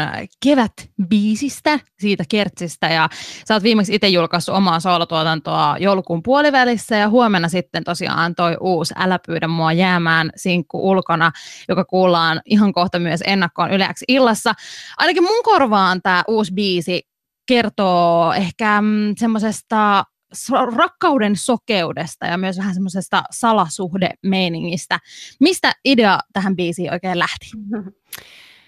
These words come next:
Speaker 2: No joo, ky-, mulla oli selkeänä, että mä haluan tehdä tästä aiheesta, eli tällaisena niin kuin kolmantena osapuolena olemisesta. Ja, ja jotenkin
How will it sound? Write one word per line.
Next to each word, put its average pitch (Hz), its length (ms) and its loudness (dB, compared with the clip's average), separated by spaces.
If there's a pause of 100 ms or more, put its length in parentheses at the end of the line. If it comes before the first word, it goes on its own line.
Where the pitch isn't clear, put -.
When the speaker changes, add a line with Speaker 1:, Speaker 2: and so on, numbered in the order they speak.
Speaker 2:
No 269 120 -8
joo, 311 280 0
ky-, 240 220 -8
mulla 254 240 -4
oli 247 140 -4
selkeänä, 220 400 -6
että 180 140 -12
mä 190 40 -8
haluan 196 220 -8
tehdä 196 180 -10
tästä - 400 -18 (520)
aiheesta, 247 600 -6
eli 185 120 -8
tällaisena 175 460 -12
niin 165 180 -10
kuin 165 260 -12
kolmantena 170 680 -10 (680)
osapuolena 180 840 -14
olemisesta. 180 720 -12
Ja, 165 200 -6 (1400)
ja 190 80 -8
jotenkin 196 520 -6